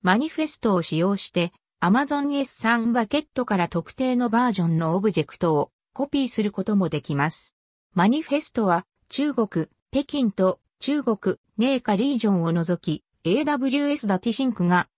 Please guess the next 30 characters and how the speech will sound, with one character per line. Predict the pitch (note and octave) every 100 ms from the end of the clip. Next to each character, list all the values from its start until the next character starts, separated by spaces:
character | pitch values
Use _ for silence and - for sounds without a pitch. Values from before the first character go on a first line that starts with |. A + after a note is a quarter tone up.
| _
利 | - F3
用 | A#3 D4+
可 | - C#4
能 | C#4+ C#4
な | C4
す | B3 D4+
べ | E4
て | C4
の | G3+ D#3
エ | F3+
ー |
ダ | A#3+ C4
ブ | C4
リ | C#4
ュ | C#4+
ー |
エ | C#4
ス | C4+ C#4
リ | C4
ー | G3
ジ | F3
ョ |
ン | E3
で | D#3+ D#3+ _ _
使 | - -
用 | G3 B3
で | A#3+
き | A#3+ F3+
ま | D#3
す。 | F3+ -